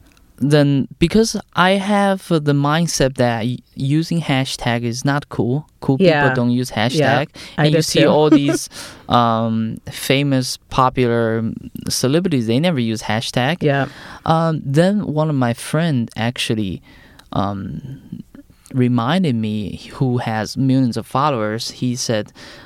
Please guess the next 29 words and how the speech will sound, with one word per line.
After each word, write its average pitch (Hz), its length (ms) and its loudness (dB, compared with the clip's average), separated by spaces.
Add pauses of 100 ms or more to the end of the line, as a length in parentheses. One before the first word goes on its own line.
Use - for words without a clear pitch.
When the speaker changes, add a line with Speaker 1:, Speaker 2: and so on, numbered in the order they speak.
(140)
Speaker 1:
um, 110 480 -4
"There's 120 340 -2
three 123 220 -2
hundred 123 260 2
million 120 480 0 (400)
registered 127 420 0
user 127 400 0
on 131 200 0
Instagram. 117 640 -4 (120)
Speaker 2:
Right. 139 220 2
Speaker 1:
If 131 160 0
you 147 120 4
don't 131 320 2
use 135 260 -4 (120)
hashtag, 104 540 -6
how - 400 -2
can 123 260 -2
people 117 360 -2
see 117 340 -4
you?" 73 240 -6 (200)
Speaker 2:
Yeah. 143 460 2 (360)
Speaker 1:
If 151 240 0
people 185 240 2
Speaker 2:
That's - 100 -8
Speaker 1:
can't 156 160 4
Speaker 2:
true. 175 180 4
Speaker 1:
even 143 200 2
see 220 420 0
you, 123 400 2